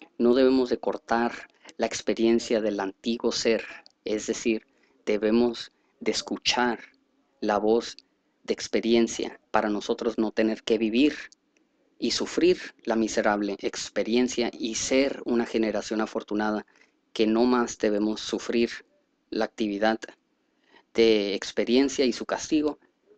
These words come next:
mas podemos superarlo en forma que debemos saber que lo que se nos dice es cierto,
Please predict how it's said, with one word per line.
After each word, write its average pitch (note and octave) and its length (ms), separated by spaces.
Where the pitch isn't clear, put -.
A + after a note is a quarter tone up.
mas A2 320
podemos A2 560
superarlo A2+ 880
en A2 120
forma A#2 380
que G#2+ 120
debemos A2 540
saber G#2+ 520
que G#2 480
lo G#2+ 160
que A2 100
se - 140
nos G2+ 160
dice B2+ 420
es A2 160
cierto, C3+ 540